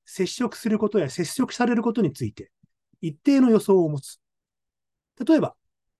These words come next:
上司よりも部下により多く接触すること、また、部下からよりも上司から多く接触されると予想する。接触は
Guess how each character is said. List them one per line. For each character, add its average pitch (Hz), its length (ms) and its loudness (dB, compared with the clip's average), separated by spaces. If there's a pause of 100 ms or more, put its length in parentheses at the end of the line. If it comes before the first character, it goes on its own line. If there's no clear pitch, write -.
上 226 200 2
司 180 140 0
よ 151 80 2
り 127 80 -4
も 110 100 -10
部 208 140 -4
下 220 100 2
に 143 160 -4
よ 143 120 -4
り 214 100 0
多 220 160 4
く - 80 -8
接 135 100 -10
触 - 240 -10
す - 120 -8
る 160 80 -6
こ 151 100 -8
と、 135 180 -12 (760)
ま 156 140 -6
た、 170 260 -4 (180)
部 196 140 -2
下 269 100 2
か 190 140 0
ら 139 80 0
よ 139 100 -2
り 120 100 -6
も 156 240 -8 (200)
上 262 240 2
司 262 100 -4
か 185 120 0
ら 170 100 -4
多 190 160 6
く - 80 -20
接 175 120 -2
触 - 240 -4
さ - 140 -6
れ 202 80 2
る 220 80 -2
と - 80 -4
予 151 100 0
想 - 200 -16
す - 100 -20
る。 - 80 -20 (1800)
接 - 120 -6
触 226 300 -4
は 214 220 4